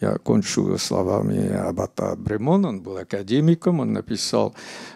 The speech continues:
э, замечательную книгу, э, "Религия и поэзия". Ну, для него это одно и то же.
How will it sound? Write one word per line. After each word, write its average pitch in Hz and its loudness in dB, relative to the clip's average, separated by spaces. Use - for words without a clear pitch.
э, 95 4
замечательную 104 4
книгу, 107 4
э, 98 2
"Религия 113 2
и 104 -2
поэзия". 131 4
Ну, 170 4
для 143 0
него 147 4
это 147 0
одно 131 -2
и 123 4
то 101 4
же. - -8